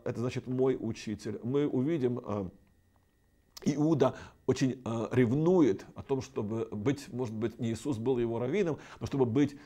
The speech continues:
его учеником. Несколько позднее, во время ареста в Гефсиманском саду, мы увидим, мы поймем, а, с какой целью вообще-то это, говорят, делалось. Но на данном этапе просто обратите внимание, что он называет Иисуса своим, э, учителем.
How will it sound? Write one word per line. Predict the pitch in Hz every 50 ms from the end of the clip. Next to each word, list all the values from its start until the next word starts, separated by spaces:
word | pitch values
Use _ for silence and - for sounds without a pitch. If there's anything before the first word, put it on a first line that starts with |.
| - _
его | 113 127 127 131 127
учеником. | 127 127 - 139 131 147 143 - 170 160 151
Несколько | 147 160 160 160 139 135 131 -
позднее, | 127 - - - 120 110 113 151 165 175 175 165
во | 131 127
время | 117 120 135 131 127 123 123
ареста | 123 143 165 151 - - 117
в | 110
Гефсиманском | 113 113 - - 123 120 123 127 120 - - 107
саду, | 101 - - 120 123 175 165 - - - - - - _
мы | - 117 135 139 127 135 - - -
увидим, | - - 110 104 120 - 165 143 143 131
мы | 123 120 120
поймем, | 120 - 117 104 113 123 131 139 143 135 113 - - -
а, | - - - -
с | -
какой | - 117 - 123 120
целью | 120 - - 160 160 156 135 113 110
вообще-то | 107 110 110 - - 123 - 117
это, | 107 107 113
говорят, | 110 117 117 120 120
делалось. | 123 165 202 208 202 165 151 147 - - - - _
Но | 123 135 139
на | 135 139
данном | 135 147 175 180 165 160 156 143 143
этапе | 135 - 170 190 160 - 143
просто | - - 139 - - -
обратите | 123 120 107 120 120 - 127 120 - 120 110 - -
внимание, | - - 113 123 135 156 190 202 196 185 170 156 - - - -
что | _ - - - 127 117 107 - - - _ _ _ _ _
он | - 131 147 156 151 -
называет | 120 120 117 113 101 113 113 123 147 151 147 139 127 131 -
Иисуса | - 104 107 113 101 - - 147 147 139 - 143 123 120 - - - _ _
своим, | - - - 120 117 120 123 123 123 110 - -
э, | - 101 110 110 110
учителем. | - - 143 143 - 214 208 208 190 165 165